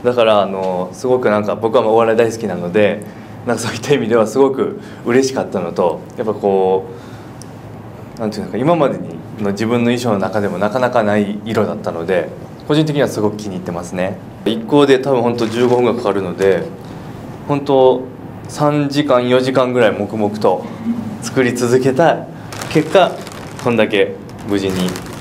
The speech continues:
作ることができましたけど、でもさっき作ったバラがもしかしたら一番時間かかったかもしれないですね。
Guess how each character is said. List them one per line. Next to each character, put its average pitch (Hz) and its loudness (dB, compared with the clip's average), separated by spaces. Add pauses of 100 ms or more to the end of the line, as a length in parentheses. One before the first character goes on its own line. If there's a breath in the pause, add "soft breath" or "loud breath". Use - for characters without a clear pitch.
(160)
作 - -6
る 90 -4
こ 98 -2
と 95 -2
が 87 -2
で 87 -4
き 90 -8
ま 92 -4
し 98 -8
た 95 -8
け 87 -6
ど、 87 0 (720 loud breath)
で 143 4
も 123 0
さ 160 0
っ 160 0
き 190 0
作 - 2
っ 151 4
た 117 4
バ 107 4
ラ 110 6
が 107 4
も 113 0
し 107 -4
か 104 -8
し - -10
た 98 -4
ら 95 -2
一 135 -6
番 117 2
時 113 -2
間 120 4
か 123 -2
か 113 2
っ 107 0
た - -2
か 135 0
も 110 0
し - -6
れ 101 0
な 90 -4
い - -2
で 85 -6
す 107 -4
ね。 123 2